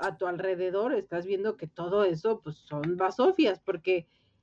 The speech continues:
todo lo estás viendo en práctica, ¿no? Entonces dices, mm, "Es tan fuerte lo que haces que no escucho lo que me dices", y al final de cuentas el ejemplo siempre arrastra, ¿no? Entonces sí,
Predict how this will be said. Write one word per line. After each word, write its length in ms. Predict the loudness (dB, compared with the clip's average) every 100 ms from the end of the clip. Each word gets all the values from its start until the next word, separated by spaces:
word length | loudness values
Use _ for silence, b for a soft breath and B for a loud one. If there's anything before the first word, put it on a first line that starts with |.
| _ _ _ _ _ _ _ _ _ _ _ -20 -14 0
todo 260 | 4 6
lo 100 | 6
estás 280 | 4 0 -2
viendo 240 | -2 -2 -4
en 140 | -4
práctica, 500 | -4 -4 -6 -14 -16 -20 _ _ -10
¿no? 220 | -4 -2
Entonces 460 | -2 -2 -2 -2 -4
dices, 760 | -4 -4 -6 -8 -12 -20 -20 _ _ _ _
mm, 360 | -14 -14 -14 -10 -10
"Es 140 | -2
tan 180 | -2 4
fuerte 300 | 2 4 4
lo 140 | 4
que 140 | 4 4
haces 300 | 4 2 2
que 100 | 2
no 100 | 2
escucho 380 | 0 -4 -2 2
lo 160 | 0
que 100 | 0
me 160 | -8 -2
dices", 480 | 0 2 0 -4 -2
y 180 | 0 2
al 180 | 0
final 320 | -2 -2 0 0
de 100 | 0
cuentas 360 | -4 -4 -4
el 140 | -2 -2
ejemplo 420 | -2 -6 -4 -4
siempre 340 | -2 -4 -2
arrastra, 640 | -2 2 0 0 -6 -8 _ _ _ _ _ _ _ _ _ -10
¿no? 320 | -4 -4 -2 -2
Entonces 420 | 0 0 -2 -4
sí, 300 | 0 0